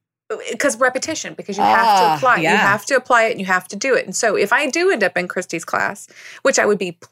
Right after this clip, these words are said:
Speaker 1: pleased, so pleased to be in because
Speaker 2: Mm-hmm.
Speaker 1: I want to learn from her, um, I am going to have to force myself to carve out that time
Speaker 2: Mm-hmm.
Speaker 1: and,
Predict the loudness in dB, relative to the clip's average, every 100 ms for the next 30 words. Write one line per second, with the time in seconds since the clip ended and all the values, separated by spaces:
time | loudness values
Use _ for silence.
0 | -6 0 2 2 0 -4 -10 -6 0 0
1 | 0 -2 -2 -4 -2 -2 -2 0 2 0
2 | -2 -2 -2 -4 -4 -6 -6 -8 -6 -8
3 | -10 -20 -20 -20 _ 0 2 2 -2 -12
4 | -16 -18 _ _ _ _ _ 0 2 2
5 | 0 0 0 -2 -2 -2 -4 -10 -8 -8
6 | -10 _ -14 0 0 2 0 -2 0 -2
7 | -2 -4 -2 0 -2 -6 -10 -12 -16 _
8 | _ -8 -4 -6 -2 -2 -2 -6